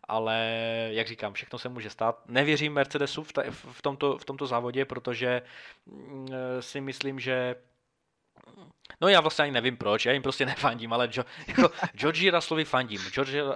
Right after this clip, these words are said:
George Russella mám strašně moc rád, eh, věřím tomu, že má prostě víc, eh, větši-, vyšší pracovní morálku než, než Lewis Hamilton, který teďko mimochodem,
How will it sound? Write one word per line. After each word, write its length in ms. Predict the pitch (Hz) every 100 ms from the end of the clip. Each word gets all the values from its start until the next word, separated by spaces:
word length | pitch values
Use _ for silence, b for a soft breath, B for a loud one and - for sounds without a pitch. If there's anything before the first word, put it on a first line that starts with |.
| 127
George 280 | 117 131 127 131
Russella 300 | 123 - 127
mám 200 | 113 104
strašně 360 | - 120 -
moc 180 | 131 123
rád, 340 | 123 120 120 - B B
eh, 20 | - 117 110 110 107 107 107 107 107 117 117
věřím 340 | 113 127 131 131
tomu, 260 | 127 120
že 100 | 113
má 180 | 120 117
prostě 420 | 117 120 - 120 110 107 104 107
víc, 400 | 127 139 - - B B -
eh, 60 | - 110 110
větši-, 340 | 107 127 - 131
vyšší 380 | 117 139 139
pracovní 440 | 127 127 123 131 131
morálku 480 | 127 120 120 - 120
než, 240 | 120 -
než 180 | 117 -
Lewis 160 | 123
Hamilton, 320 | 123 123 113 120
který 240 | - 135
teďko 280 | 131 127 -
mimochodem, 640 | 131 131 127 131 127 131